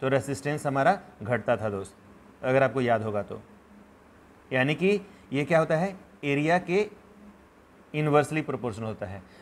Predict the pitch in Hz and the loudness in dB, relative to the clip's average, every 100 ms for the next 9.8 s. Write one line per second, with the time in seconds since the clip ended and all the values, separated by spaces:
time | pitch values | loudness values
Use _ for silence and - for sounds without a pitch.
0 | - 135 156 160 139 147 123 131 147 175 | 0 2 2 0 2 2 2 2 2 0
1 | 190 - - 120 117 120 - 117 101 92 | 0 -10 -8 -4 -4 -6 -8 -10 -8 -8
2 | 110 120 120 127 - - - 131 139 143 | -6 -4 -4 -4 -8 -16 -2 2 4 2
3 | 120 123 165 175 185 - - - - 170 | 2 -2 -2 -2 -2 -8 -20 -14 -4 -4
4 | 190 139 123 131 135 110 110 110 104 98 | 0 -2 0 -2 -4 -6 -2 -2 -2 -2
5 | 117 127 151 160 151 165 185 - - 131 | -2 0 2 2 2 2 0 -8 -4 4
6 | 127 - 170 147 139 131 143 147 - - | 4 4 -2 -6 -2 -2 -2 -4 -14 -10
7 | 151 117 120 131 160 185 151 123 120 135 | -8 -6 -6 -4 -4 -2 -2 0 0 0
8 | 165 - - 117 131 156 139 127 135 131 | -4 -8 -14 0 2 2 0 4 4 4
9 | 127 120 113 113 92 101 95 | 0 -2 -4 -6 -4 -4 -6